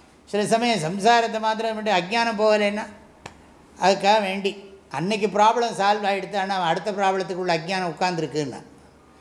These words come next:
எப்போவுமே ப்ராப்ளமே வராது. இல்லை, அப்பப்போ பிரச்சனையை தீர்க்கிறது இல்லை. இப்போ இருக்கிற பிர-, கொரோனா மாத்திரம் தீர்ந்தா போறோம்னு இல்லை,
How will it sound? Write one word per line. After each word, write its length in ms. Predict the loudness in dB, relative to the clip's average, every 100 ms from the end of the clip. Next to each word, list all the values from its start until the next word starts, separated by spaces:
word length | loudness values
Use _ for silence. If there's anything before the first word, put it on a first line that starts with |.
| -20 -8 -2
எப்போவுமே 560 | -2 2 2 4 2 2
ப்ராப்ளமே 500 | 4 4 4 2 4
வராது. 380 | 4 4 2 0 -14 -16 -16 -16 _ _ _ _ _ _ _ _ _ _ 0
இல்லை, 140 | 4
அப்பப்போ 380 | 4 4 2 2
பிரச்சனையை 460 | -2 -2 -2 -4 -2
தீர்க்கிறது 440 | 0 0 2 0 0
இல்லை. 140 | -6 -14 -12 -6
இப்போ 200 | -2 2
இருக்கிற 260 | 4 4 4
பிர-, 300 | 4 2 4
கொரோனா 380 | 4 6 6 6
மாத்திரம் 380 | 4 4 2 2
தீர்ந்தா 260 | 2 4 4
போறோம்னு 420 | 2 0 0 -2
இல்லை, 160 | -4